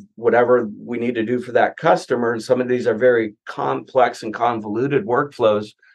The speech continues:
And we make those accessible by writing custom software that sits in between us. And then while we're in there too, there are a lot of repetitive behaviors in a contact center. And so we automate those.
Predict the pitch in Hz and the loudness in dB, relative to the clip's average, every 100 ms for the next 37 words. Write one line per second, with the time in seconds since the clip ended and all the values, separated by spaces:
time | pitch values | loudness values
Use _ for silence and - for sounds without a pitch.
0 | _ _ - 117 127 139 131 110 120 135 | _ _ -4 0 4 4 4 2 4 4
1 | 139 160 - 127 123 117 120 120 107 123 | 4 -2 2 2 2 -8 -8 -8 -4 0
2 | 110 107 113 113 113 123 117 - 104 - | 2 4 2 2 -2 -2 -4 -4 -8 0
3 | 110 120 120 110 101 92 127 104 110 104 | 2 2 0 -2 -2 -4 -8 -8 -6 -8
4 | 95 160 185 135 120 - _ _ _ _ | -4 0 2 2 0 -6 _ _ _ _
5 | _ - 120 131 123 123 127 120 131 123 | _ -8 -2 2 6 6 6 4 4 2
6 | 107 123 139 127 113 113 107 104 101 113 | 0 0 0 2 2 -2 -2 -2 0 2
7 | 131 139 120 110 120 113 107 104 113 113 | 2 2 0 0 -8 -4 -2 -2 -2 -2
8 | 107 98 101 95 113 117 117 101 - 101 | -4 -6 -10 -8 -4 -4 -2 -2 -2 -8
9 | 92 92 104 113 131 156 135 147 104 92 | -6 -8 -8 -6 0 2 2 2 -2 -4
10 | 95 82 - | -6 -6 -8